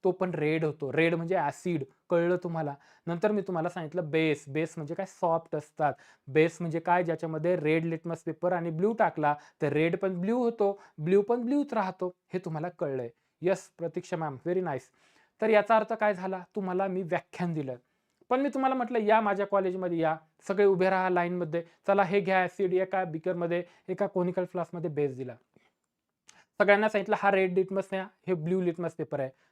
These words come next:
टाका रे ॲसिडमध्ये. तुम्ही स्वतः पाहिलं तर रेड रेडच राहिला, ब्ल्यू रेड झाला. मग तुम्हाला कळलं दोन प्रकारचे लिटमस पेपर सरांनी दिलेत, ॲसिड कळलं, कसं हँडल करायचं ते कळलं. म्हणजेच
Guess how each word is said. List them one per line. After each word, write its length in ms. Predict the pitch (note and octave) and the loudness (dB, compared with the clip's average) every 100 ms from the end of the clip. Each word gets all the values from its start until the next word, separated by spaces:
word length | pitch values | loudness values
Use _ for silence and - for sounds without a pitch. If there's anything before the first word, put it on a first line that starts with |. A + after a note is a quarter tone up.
| _ | _
टाका 260 | F#3+ G3 G#3+ | 2 6 6
रे 120 | G3+ G3 | 6 4
ॲसिडमध्ये. 600 | F3+ - F#3+ F#3 E3+ F3+ _ - | 0 0 -2 0 -2 -4 _ -6
तुम्ही 180 | G3 A3 | -4 -4
स्वतः 320 | - D#3+ F#3+ | -6 -8 -6
पाहिलं 420 | G3 F3 D#3 C#3 - _ - | -2 0 0 -4 -8 _ -6
तर 100 | D3+ | 0
रेड 300 | D3+ E3 F3+ - D3+ | 2 4 2 -4 -4
रेडच 420 | C#3+ E3 G3+ F#3+ | -2 0 -2 -2
राहिला, 320 | D3 B2+ B2+ - _ - | -2 -2 -6 -8 _ -8
ब्ल्यू 300 | D#3+ G3 G#3 G#3+ | -2 0 -2 -2
रेड 300 | D3+ D#3+ F#3 | 2 4 2
झाला. 300 | F3 D3 C#3 C3 _ D#3+ | 0 -2 -4 -6 _ -6
मग 80 | E3 | -4
तुम्हाला 220 | E3+ D#3 | -2 -2
कळलं 240 | D3 D3+ C#3+ | -2 -2 0
दोन 240 | C#3 F#3+ | 2 2
प्रकारचे 420 | G#3 G#3+ G#3+ G#3 G#3 | 2 -2 -2 -4 -6
लिटमस 280 | G3+ G#3 | -4 -8
पेपर 280 | - G3+ G3+ | -8 -6 -4
सरांनी 360 | - G3 F#3 F#3 | -2 -2 -2 -2
दिलेत, 260 | F3 E3 E3 _ _ - | -2 -2 -4 _ _ -2
ॲसिड 460 | D#3 F#3 - A#3+ | 2 2 0 -2
कळलं, 360 | B3 A3 G3+ G3+ - _ | 2 4 4 2 -4 _
कसं 200 | A3 G#3+ | -4 -2
हँडल 420 | G#3+ D#3+ D3+ F#3+ A3+ | -4 -4 -2 0 0
करायचं 380 | A3+ G#3+ G3 G3 | 2 0 0 -6
ते 60 | F3+ | -4
कळलं. 340 | E3+ D3+ G3+ G#3 _ _ | -2 0 -2 -4 _ _
म्हणजेच 440 | C3+ D3+ D#3+ A#3 | -10 -2 2 2